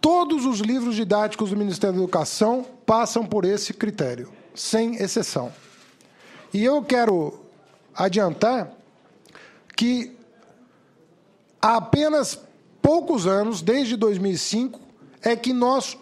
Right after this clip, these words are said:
universalizamos o acesso ao livro didático. O livro didático, até dois mil e cinco,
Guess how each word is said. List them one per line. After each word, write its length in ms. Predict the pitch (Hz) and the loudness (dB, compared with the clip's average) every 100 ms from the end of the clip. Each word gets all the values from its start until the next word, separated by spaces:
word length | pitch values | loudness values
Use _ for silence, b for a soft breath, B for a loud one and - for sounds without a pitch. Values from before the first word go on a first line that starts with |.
| - | -4
universalizamos 1120 | 294 330 285 247 - 247 208 156 202 226 220 | -2 0 0 0 0 0 0 0 0 0 0
o 80 | 226 | 0
acesso 480 | 202 - 208 196 | 0 0 -2 0
ao 60 | 208 | -2
livro 180 | 196 202 | -2 -2
didático. 640 | 233 190 151 - - - - B B B B B B B | 0 0 0 -4 -12 -18 -20 B B B B B B B
O 80 | 175 | -2
livro 220 | 202 240 | 0 0
didático, 760 | 214 170 180 247 - - - 131 - | 0 2 2 2 -2 -6 -8 -10 -6
até 380 | - 180 202 247 | -2 -2 2 2
dois 240 | 226 208 | 2 0
mil 160 | 160 170 | 0 -4
e 80 | 143 | -4
cinco, 500 | - 247 247 - | -2 -2 -2 -8